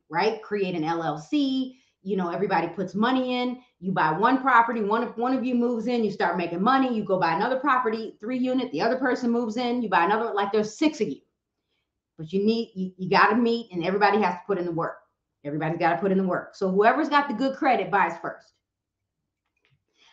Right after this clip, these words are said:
How to, and, and we were, and I was talking to an attorney about this. Some people don't understand, you know, credit. And it, sometimes it has to do with how we grew up. Some people don't realize that you do need to pay your bills on time on purpose,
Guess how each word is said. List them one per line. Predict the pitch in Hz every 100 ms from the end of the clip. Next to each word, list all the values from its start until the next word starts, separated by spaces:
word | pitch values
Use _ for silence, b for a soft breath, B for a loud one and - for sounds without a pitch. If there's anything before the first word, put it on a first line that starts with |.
| b -
How | 247 285 339 -
to, | 311 277 254 233 - _ _ _ 220
and, | 247 240 220 226
and | 226
we | 233 403
were, | 285
and | 233
I | 240
was | 240
talking | 254 349 339
to | 277
an | 226
attorney | - 262 233
about | 180 190
this. | 190 185
Some | 277 311
people | 339 330 240
don't | 170 220 214 208
understand, | 202 202 180 - - 202 185 160 151 151 b b _
you | 196
know, | 190 165
credit. | 151 - 214 175 - - _
And | 202 196
it, |
sometimes | 190 277 339 269 214
it | 220
has | 220 214
to |
do | 185 202
with | 185
how | 185 190
we | 185
grew | 156 170 165
up. | 143 - - _ _
Some | _ 285
people | 311 370 262
don't | 247 240
realize | 226 254 233 185 185
that | 185
you | 208
do | 170 247
need | 233
to | 190
pay | 214
your | 196
bills | 170 202 208
on | 185
time | 170 180 180
on | 160
purpose, | 254 285 196 185